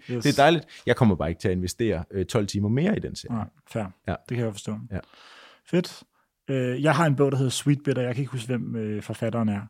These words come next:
Speaker 2: Okay.
Speaker 1: Jeg tror, den har været i, altså, otte lande.
Speaker 2: Ja.
Speaker 1: Aldrig åbnet den.
Speaker 2: Okay, <laughs> den har du med til sådan en,
Speaker 1: Jeg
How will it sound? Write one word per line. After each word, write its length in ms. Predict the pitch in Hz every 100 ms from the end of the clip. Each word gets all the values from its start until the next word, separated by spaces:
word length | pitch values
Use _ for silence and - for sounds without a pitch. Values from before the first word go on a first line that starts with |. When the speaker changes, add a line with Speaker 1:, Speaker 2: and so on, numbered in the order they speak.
| -
Speaker 2:
Okay. 200 | 147 117 -
Speaker 1:
Jeg 100 | 131
tror, 120 | -
den 200 | 135 160
har 140 | 156 156
været 500 | 131 127 143 139 127
i, 200 | 113 98 98 113
altså, 300 | 143 110 101 87 _ _ _ -
otte 180 | 160 147
lande. 240 | 113 113 120 -
Speaker 2:
Ja. 80 | 135 -
Speaker 1:
Aldrig 220 | 143 120
åbnet 180 | 104 113
den. 60 | - - - -
Speaker 2:
Okay, 220 | 180 185 - - -
<laughs> 240 | 160 180
den 120 | 170
har 60 | 156
du 120 | 147
med 120 | 147
til 160 | 151 143
sådan 160 | 139
en, 60 |
Speaker 1:
Jeg 60 | 139